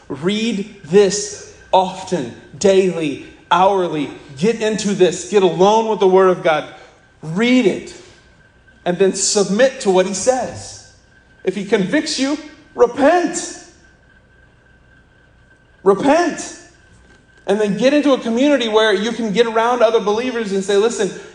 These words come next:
here's where I struggled this week. Now, how, like, show me what, where, where do I, where do I find the answers?"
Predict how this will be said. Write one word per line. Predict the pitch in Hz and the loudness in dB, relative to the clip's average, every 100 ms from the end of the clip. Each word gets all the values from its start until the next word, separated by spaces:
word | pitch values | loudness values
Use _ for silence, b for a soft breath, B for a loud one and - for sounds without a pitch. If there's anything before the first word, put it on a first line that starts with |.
| - | -12
here's | - 233 | -6 -2
where | 202 190 | 0 0
I | 180 | -2
struggled | - 226 220 196 | -2 0 0 -2
this | 170 170 | -6 -4
week. | 175 | -4
Now, | 170 160 - - - _ _ _ _ _ - | -4 -6 -8 -20 -20 _ _ _ _ _ -18
how, | - 202 208 - - | -10 -8 -8 -12 -8
like, | 175 165 - - _ _ _ - | -6 -6 -12 -20 _ _ _ -14
show | - - 233 254 | -8 -2 0 2
me | 220 131 123 | 0 -4 -2
what, | 170 175 | -4 0
where, | 202 226 220 - - _ _ | 0 0 -4 -14 -20 _ _
where | 214 | -2
do | 262 | -2
I, | 214 - - - | -2 -6 -16 -6
where | - 254 | 0 2
do | |
I | 233 | 2
find | 208 - 226 233 233 | -2 -2 0 -2 -2
the | 220 | -2
answers?" | 233 294 - 113 - - | 0 0 -2 -10 -12 -20